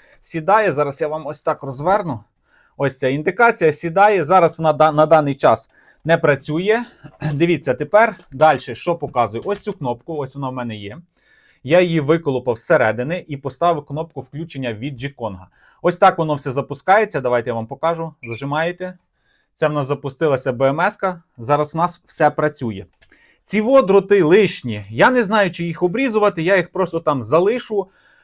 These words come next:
Бо в мене, якщо я не помиляюсь, двадцять чотири, та, від восьми до двадцять чотири С.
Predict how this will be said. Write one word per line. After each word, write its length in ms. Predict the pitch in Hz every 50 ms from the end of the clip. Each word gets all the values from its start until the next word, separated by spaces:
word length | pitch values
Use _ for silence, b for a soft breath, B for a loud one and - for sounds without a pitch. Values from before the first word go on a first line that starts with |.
| b b b
Бо 120 | 127 147 160
в 40 |
мене, 300 | 180 196 214 208 202 190
якщо 220 | 180 170 170 - 196
я 60 | 190
не 120 | 185 180
помиляюсь, 580 | 170 175 175 175 175 175 180 175 170 160 139 127
двадцять 560 | 123 131 156 180 190 185 - - 180 175 170
чотири, 640 | - - 160 156 - - 190 202 202 196 190 180 147 - _
та, 320 | 165 151 135 120 117 104 113
від 200 | 131 175 190 175
восьми 340 | 185 190 190 190 208 220 185
до 100 | 180 160
двадцять 380 | 139 156 160 160 - 170 165
чотири 300 | - - - 180 170 165
С. 400 | - - 113 110 107 - - -